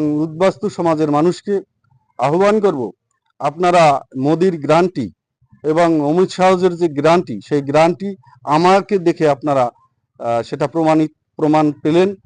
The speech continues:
তাই আপনারাও এই ভয় ভীতি সব কিছু উপেক্ষা করে এসআইআর এর যে ভয়, সেই ভয়কে, উম, বাদ দিয়ে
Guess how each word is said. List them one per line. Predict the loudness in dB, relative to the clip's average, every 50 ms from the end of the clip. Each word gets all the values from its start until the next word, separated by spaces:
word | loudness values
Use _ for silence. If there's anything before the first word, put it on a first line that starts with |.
| _ _ -10 _
তাই | 0 2 2
আপনারাও | 2 2 0 0 0 2 4 4 4 4 2 0 -6 _ _ _ _ _ _ _
এই | -4 -2 0 0 -2 -4 -8 -12 _ _ _ _ _ _ _ -12
ভয় | -6 -2 -2 0 0 0
ভীতি | -2 -2 -4 -4 -8 -8 -10 -12 _ _ _ _
সব | -4 -4 -4 -4
কিছু | -4 -8 -10 -8 -8 -8
উপেক্ষা | -6 -6 -6 -4 -2 -4 -2
করে | -2 -4 -4 -4 -6 -10 _ _ _ _ _
এসআইআর | -8 -8 -6 -2 0 2 2 4 4 2 4
এর | 2 2 0 -2 -8 _ _ _ _
যে | -18 -6 0 2 2 2 0
ভয়, | -2 -6 -10 -4 0 2 4 4 2 2
সেই | -2 -4 -4 -4 -2
ভয়কে, | 0 0 -2 -2 -2 -6 -10 -12 _ _ _ _ _ _ _ _ _
উম, | -18 -14 -12 -10 -10 -10 -10 -6 -2
বাদ | 0 0 0 0 -2
দিয়ে | -2 -2 -2 -2